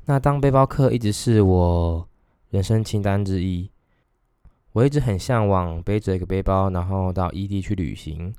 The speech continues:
然后长期待在那个国家，然后去体会那边的生活、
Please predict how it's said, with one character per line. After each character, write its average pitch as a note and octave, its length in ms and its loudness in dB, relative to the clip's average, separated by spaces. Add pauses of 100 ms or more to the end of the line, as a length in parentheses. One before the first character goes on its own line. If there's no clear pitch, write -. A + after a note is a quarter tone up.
(840)
然 F#2 140 -6
后 G2 80 -4
长 F#2+ 200 -6
期 F#2 160 -6
待 G2 140 -4
在 G2+ 80 -2
那 G2 100 -4
个 F#2+ 80 -4
国 F#2 200 -2
家， F2+ 500 -6 (920)
然 G2 260 -16
后 F#2+ 120 -8
去 F#2+ 600 -4
体 F2 180 -10
会 G#2 300 0
那 G#2 100 -2
边 G2+ 160 -6
的 G2 80 -2
生 G#2 260 -6
活、 F2 640 -4